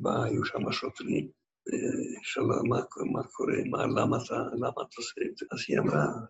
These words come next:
"הבן שלי מת בגללו." טוב, אז עצרו אותו יחד איתה, והביא אותם שם ל-, לשופט, ל-N K V D. ושאלו אותה, "יש לך עדים?"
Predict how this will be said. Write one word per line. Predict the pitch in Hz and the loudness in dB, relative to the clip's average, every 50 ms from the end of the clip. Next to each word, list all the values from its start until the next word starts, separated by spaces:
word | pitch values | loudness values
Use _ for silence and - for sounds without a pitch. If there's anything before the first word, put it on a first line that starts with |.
| _ _ - | _ _ -8
"הבן | - - - - - | -6 0 2 4 4
שלי | - - - - - - | 4 2 2 2 2 4
מת | 78 78 - - - | 4 4 2 2 2
בגללו." | - - - - 104 101 - - - - - _ _ - _ _ _ _ - | 2 2 4 4 4 4 2 2 -2 -4 -8 _ _ -20 _ _ _ _ -2
טוב, | - - - - - | 0 0 0 0 0
אז | - - - - - - - | 0 0 0 0 0 0 0
עצרו | - - - - - | 0 2 4 6 6
אותו | - - - - - - - - - - - _ _ _ - - | 6 6 4 4 4 4 4 2 0 -4 -12 _ _ _ -4 -2
יחד | 120 120 120 - - - - | 0 0 0 -2 -6 -10 -10
איתה, | - - - - - - - - - - | -10 -10 -6 -4 -2 -2 0 -2 -2 -2
והביא | - - - - - - _ _ _ - 123 - - 147 | -2 -2 -2 -4 -6 -12 _ _ _ -8 -2 2 2 4
אותם | - - - - - - | 2 2 2 0 0 0
שם | - - - - - | 0 -2 -2 -2 -2
ל-, | - - - - - - - - _ _ _ _ _ _ _ - | -2 -2 -2 -4 -6 -6 -8 -12 _ _ _ _ _ _ _ -2
לשופט, | - - - - - - - - - - - - - - _ - - - | 2 2 4 2 2 0 0 0 0 -2 -4 -10 -14 -14 _ -14 -4 0
ל-N | - - - - - | 2 2 2 2 0
K | - | 0
V | - - 120 113 - | 0 0 0 2 4
D. | - - - - - _ _ _ - | 2 2 0 -4 -14 _ _ _ -8
ושאלו | - - - - - - - - - - _ _ _ - - - - - - - - | -6 -4 -2 -2 -2 -2 -4 -6 -12 -20 _ _ _ -6 -2 2 2 4 6 6 6
אותה, | - - - - - - | 6 4 4 4 4 4
"יש | - - - - - - | 6 6 6 4 4 4
לך | - - - | 2 2 4
עדים?" | - - - - - - 80 76 - | 2 4 6 6 6 8 8 6 4